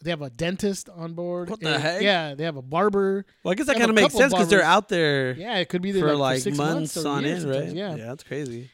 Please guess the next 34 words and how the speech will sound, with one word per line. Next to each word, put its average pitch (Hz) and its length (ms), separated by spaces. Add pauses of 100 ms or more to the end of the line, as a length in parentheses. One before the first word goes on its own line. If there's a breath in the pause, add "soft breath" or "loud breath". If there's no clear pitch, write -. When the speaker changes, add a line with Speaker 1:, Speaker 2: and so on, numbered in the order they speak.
Speaker 1:
So 208 320
it, 214 160
it's 226 160
just 262 200
a, 226 120
it's 262 120
a 349 80
trip. 277 280
It 254 40
was 269 120
pretty 285 240
cool 233 180
to 202 60
see 208 260
that, 160 300
you 160 60
know, 151 160
these, 160 180 (140)
but, 160 140 (140)
but 151 120
these, 147 260 (600)
um, 135 360 (140)
guys, 151 400
you 143 240
know, 143 80
put - 220
their 135 260 (720)
lives 165 260
on 180 80
the 156 100
line, 160 200
but 151 100
also 156 300
their, 135 220